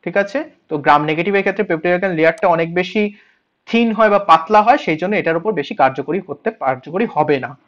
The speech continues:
ঠিক আছে, তো গ্রাম পজিটিভের ক্ষেত্রে এক্সাম্পল কি? Staphylococcus aureus। গ্রাম নেগেটিভের ক্ষেত্রে এক্সাম্পল Escherichia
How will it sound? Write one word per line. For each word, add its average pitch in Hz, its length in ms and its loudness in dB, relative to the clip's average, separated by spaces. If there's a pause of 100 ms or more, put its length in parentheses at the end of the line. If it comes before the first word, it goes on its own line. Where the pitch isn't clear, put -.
(320)
ঠিক - 100 -6
আছে, 226 260 -6
তো 175 280 0 (300)
গ্রাম 175 240 4
পজিটিভের 185 380 2
ক্ষেত্রে 214 300 0
এক্সাম্পল 190 440 0
কি? 262 100 -4
Staphylococcus 180 760 0
aureus। 175 440 0 (420)
গ্রাম 156 180 4
নেগেটিভের 165 440 -2
ক্ষেত্রে 196 320 -2
এক্সাম্পল 165 440 0
Escherichia 147 640 -4